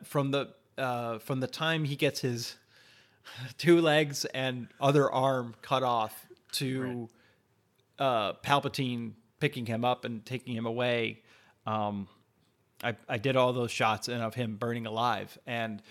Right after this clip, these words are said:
Speaker 1: that
Speaker 2: Right.
Speaker 1: was just, I, I, I don't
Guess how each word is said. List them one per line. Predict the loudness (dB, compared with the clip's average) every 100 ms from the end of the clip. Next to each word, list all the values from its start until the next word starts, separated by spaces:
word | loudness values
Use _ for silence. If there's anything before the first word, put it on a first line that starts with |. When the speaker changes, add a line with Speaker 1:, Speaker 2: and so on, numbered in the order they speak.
| -10
Speaker 1:
that | 4 4
Speaker 2:
Right. | 4
Speaker 1:
was | 0 -4 -10 _ -6
just, | -6 -6 _ _ _ _ -20 _ _ -6
I, | -4 -4
I, | -6 2
I | 6
don't | 6 4